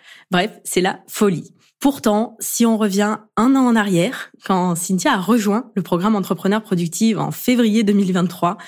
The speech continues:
c'était pas tout à fait la même, hein. Elle travaillait sept jours sur sept, euh, généralement de six heures du matin à parfois vingt-trois heures, voire bien plus tard. Elle n'avait aucun temps pour son couple ou pour voir sa famille. Elle avait même plus le temps de faire du sport pour elle,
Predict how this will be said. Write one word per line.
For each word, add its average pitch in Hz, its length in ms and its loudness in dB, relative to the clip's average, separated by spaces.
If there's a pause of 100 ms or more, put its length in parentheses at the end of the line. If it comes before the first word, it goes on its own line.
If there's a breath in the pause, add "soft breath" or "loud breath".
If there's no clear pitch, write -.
(220 loud breath)
c'était 208 300 -2
pas 294 360 -4
tout 233 160 -8
à 190 120 -2
fait 240 80 2
la 185 100 2
même, 151 240 0
hein. - 120 -6 (200 loud breath)
Elle 180 160 0
travaillait 185 560 0
sept 170 240 -2
jours 226 140 0
sur 233 160 -2
sept, 214 400 -4 (100)
euh, 170 140 0
généralement 220 540 2
de 185 180 2
six 196 280 0
heures 247 120 2
du 220 80 0
matin 202 580 0
à 175 80 -4
parfois 180 480 -2
vingt-trois 202 540 -2
heures, 196 240 0
voire 160 260 -2
bien 240 220 -2
plus 208 160 -4
tard. - 320 -4 (340 loud breath)
Elle 175 160 2
n'avait 180 480 0 (120)
aucun 254 260 2
temps 190 240 -2
pour 185 240 -10
son 202 160 0
couple 226 360 -4 (140)
ou 175 60 -10
pour 185 200 0
voir 208 220 0
sa 165 140 -2
famille. 220 500 2 (260 loud breath)
Elle 190 100 0
avait 190 160 2
même 262 240 4
plus 254 280 0
le 190 180 0
temps 202 340 -2
de 175 80 -2
faire 220 180 -2
du 190 100 -4
sport 208 360 -2
pour 180 180 2
elle, 214 220 0